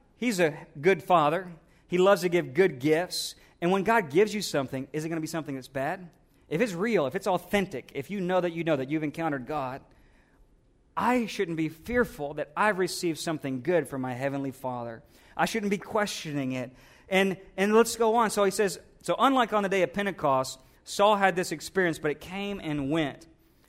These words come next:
Now we have something today that stays with us. And Saul, it came upon him and it left.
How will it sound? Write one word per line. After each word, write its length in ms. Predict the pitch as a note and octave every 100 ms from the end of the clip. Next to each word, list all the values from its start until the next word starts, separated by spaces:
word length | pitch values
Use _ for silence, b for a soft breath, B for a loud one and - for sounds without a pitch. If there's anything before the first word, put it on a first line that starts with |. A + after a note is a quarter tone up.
| b b
Now 160 | C#3+ D#3
we 120 | G3
have 140 | F#3+
something 240 | E3+ F#3+ F3
today 220 | D#3+ E3+
that 160 | D#3 -
stays 400 | - D#3+ D#3 C#3
with 180 | E3+
us. 220 | C#3+ C3+ -
And 120 | C3+
Saul, 320 | - G3 G3+
it 120 | F3+
came 260 | G3+ G3 G3
upon 220 | F#3 F3+
him 80 | E3+
and 100 | D#3
it 60 |
left. 400 | D3+ F3 D#3 D3